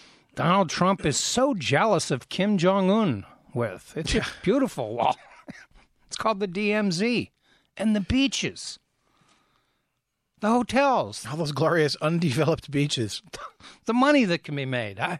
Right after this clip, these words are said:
Speaker 1: I was like, "Okay, <laughs> where is this going?" <laughs> Please.
Speaker 2: I expect to see Kim Jong-un on a jet ski real soon.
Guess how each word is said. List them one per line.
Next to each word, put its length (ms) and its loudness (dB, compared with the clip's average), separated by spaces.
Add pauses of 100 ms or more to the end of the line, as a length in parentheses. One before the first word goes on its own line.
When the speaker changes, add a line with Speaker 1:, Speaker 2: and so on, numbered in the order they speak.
Speaker 1:
I 60 -6
was 200 -4
like, 260 -2 (600)
"Okay, 360 2 (340)
<laughs> 340 -20
where 360 4
is 180 -2
this 240 -2
going?" 360 -2 (420)
<laughs> 420 -20
Please. 760 2
Speaker 2:
I 140 2
expect 480 2
to 80 -2
see 200 0
Kim 260 0
Jong-un 480 2
on 140 2
a 40 2
jet 360 -2
ski 560 -2
real 280 0
soon. 460 -4